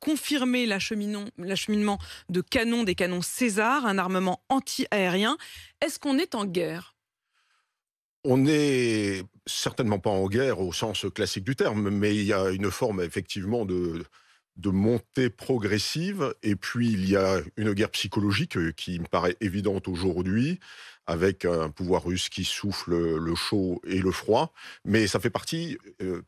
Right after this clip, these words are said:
Speaker 2: partie intégrante de la guerre. Le psy-ops, comme on l'appelle, euh, en langage otanien, euh, ça, ça, ça permet de déstabiliser, euh, l'adversaire. Donc, euh, une guerre classique, vraisemblablement pas encore. Euh, on espère pas du tout.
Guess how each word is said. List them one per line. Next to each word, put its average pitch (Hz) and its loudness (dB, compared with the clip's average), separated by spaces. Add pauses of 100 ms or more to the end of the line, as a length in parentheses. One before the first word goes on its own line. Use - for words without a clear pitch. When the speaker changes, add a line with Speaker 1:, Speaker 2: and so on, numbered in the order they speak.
(100)
Speaker 2:
partie 117 0
intégrante 120 2
de - 2
la 117 4
guerre. 127 2
Le 101 -2
psy-ops, - -4
comme 92 -4
on 90 -4
l'appelle, 113 0
euh, 85 -2
en 87 -2
langage 85 2
otanien, 92 0 (420)
euh, 80 -2
ça, 82 -2
ça, - -2 (120)
ça 107 -2
permet 107 0
de 98 -2
déstabiliser, 104 0
euh, 87 2
l'adversaire. 98 0 (420)
Donc, 117 0
euh, 92 2
une 110 2
guerre 123 2
classique, 110 -2
vraisemblablement 98 0
pas 90 -2 (100)
encore. 120 0 (140)
Euh, 87 -2 (400)
on 92 -2
espère 95 0 (260)
pas 95 2
du 101 0
tout. 185 2